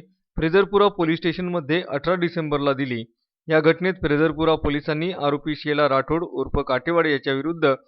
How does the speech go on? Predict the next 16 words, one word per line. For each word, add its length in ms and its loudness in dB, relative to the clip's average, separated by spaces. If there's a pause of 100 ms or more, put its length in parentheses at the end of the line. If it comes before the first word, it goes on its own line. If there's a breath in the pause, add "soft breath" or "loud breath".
(360 soft breath)
कलम 220 4
तीनशे 340 -2
शहात्तर, 540 2 (400 soft breath)
तीनशे 300 0
शहात्तर 540 2 (140)
दोन 280 2 (240)
एन, 260 0 (320)
पाचशे 260 6
सहा 200 6
ब 120 2 (480 soft breath)
भारतीय 340 2
दंडविधान 560 2
कलम 400 0 (260)
सहासष्ट 500 2 (140)
ई 220 -2 (420)
आयटी 500 2